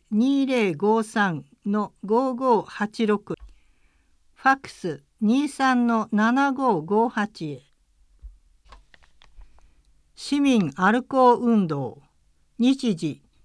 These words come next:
十月二日日曜、午前九時三十分集合。雨天中止。場所、ジェイアール余市駅前集合から、利田ロード。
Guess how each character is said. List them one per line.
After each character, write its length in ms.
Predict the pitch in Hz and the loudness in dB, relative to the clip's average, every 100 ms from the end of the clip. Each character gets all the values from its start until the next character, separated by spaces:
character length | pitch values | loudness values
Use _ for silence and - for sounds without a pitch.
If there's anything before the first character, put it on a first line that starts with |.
| - | -8
十 320 | 180 254 277 | -2 2 4
月 340 | 254 262 - 220 | 4 2 0 -4
二 260 | - - | -4 -10
日 220 | - 214 | 0 2
日 420 | 196 208 214 254 247 | 4 2 0 -4 2
曜、 360 | 226 160 - _ _ - | 2 2 -4 _ _ -2
午 180 | 269 262 | 0 2
前 300 | 220 170 147 | 0 0 -4
九 180 | 277 | -6
時 160 | 233 165 | -4 -4
三 320 | - 254 269 | -2 2 2
十 160 | 262 269 | 2 -2
分 380 | - 190 170 151 | -4 -4 -4 -4
集 280 | - 196 | -2 0
合。 380 | 190 180 156 151 _ _ _ - | 2 0 -4 -8 _ _ _ -6
雨 140 | 247 | -4
天 300 | 269 220 160 | -2 -2 -2
中 260 | 131 - 196 | -6 -2 -2
止。 360 | 202 - 151 - _ _ _ _ _ _ _ | -2 -8 -14 -14 _ _ _ _ _ _ _
場 120 | 226 226 | -2 0
所、 360 | - 220 170 _ _ _ - | 0 0 -2 _ _ _ -2
ジ 120 | 247 | 2
ェ 160 | 277 | 2
イ 80 | 277 | 4
ア 120 | 269 | 4
ー 40 | 233 185 185 | 4 2 4
ル 80 | |
余 200 | 240 262 - | 4 2 -4
市 220 | 262 240 | -2 2
駅 240 | 202 - | 2 2
前 320 | 220 220 190 160 | 4 4 2 -2
集 320 | - 202 196 | -2 0 2
合 320 | 180 170 147 | 0 -2 -4
か 160 | 143 170 | -4 -4
ら、 200 | 147 - _ _ _ _ _ - | -4 -12 _ _ _ _ _ -4
利 160 | 214 | -2
田 280 | 220 269 254 | 2 4 4
ロ 220 | 233 240 185 | 0 0 -2
ー 40 | |
ド。 220 | 143 - | -4 -12